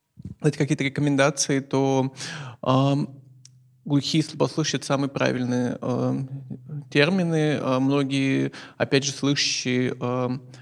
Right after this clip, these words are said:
глухих называют неслышащими, что является не совсем корректно, э, хотя бы потому, что это сопоставление слышащий, неслышащий, то есть как будто бы не такой, то есть, э, хуже.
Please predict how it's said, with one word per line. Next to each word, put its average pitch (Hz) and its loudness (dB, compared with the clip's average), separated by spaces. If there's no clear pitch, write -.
глухих 135 -2
называют 131 2
неслышащими, 156 2
что 143 0
является 127 2
не 127 -2
совсем 127 -2
корректно, 139 2
э, 127 -2
хотя 131 -2
бы 151 -4
потому, 127 0
что - -4
это 123 0
сопоставление 131 0
слышащий, 139 0
неслышащий, 143 0
то - -16
есть 131 -4
как 143 -4
будто 151 0
бы 139 0
не 147 4
такой, 143 2
то 147 -2
есть, 127 -2
э, 127 2
хуже. 143 4